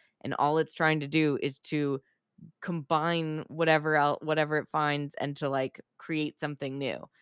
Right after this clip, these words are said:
It's like it can absorb animals and humans and create this giant creature thing that's just this horrifying, tentacled, angry, giant fucking thing. It can also regenerate. Fire, it doesn't like, but it,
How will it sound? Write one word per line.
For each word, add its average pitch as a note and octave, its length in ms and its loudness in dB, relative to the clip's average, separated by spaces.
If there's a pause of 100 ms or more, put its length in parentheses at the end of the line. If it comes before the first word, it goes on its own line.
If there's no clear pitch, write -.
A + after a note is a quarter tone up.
(200)
It's - 100 -10
like C3+ 280 -2
it - 160 0
can D#3 120 -2
absorb D3+ 480 0 (100)
animals D#3+ 540 2
and C#3 180 -4
humans E3+ 480 -2
and D3+ 180 -4
create D#3+ 260 -6
this D#3 180 -6
giant C#3+ 420 -4
creature E3+ 420 -4
thing D3+ 380 -4 (340)
that's D3+ 240 -2
just D#3+ 220 -2
this E3 160 0
horrifying, D#3+ 560 2
tentacled, D3+ 680 -2
angry, D#3 460 -2 (300)
giant E3 340 2
fucking C3+ 280 -4
thing. C3+ 240 -2
It C#3 140 -4
can D3+ 100 -4
also D#3 240 0
regenerate. F#3+ 680 0 (140)
Fire, G#3+ 340 2
it - 140 -6
doesn't F#3 240 -4
like, D3+ 320 0 (360)
but E3 220 4 (100)
it, D3+ 180 2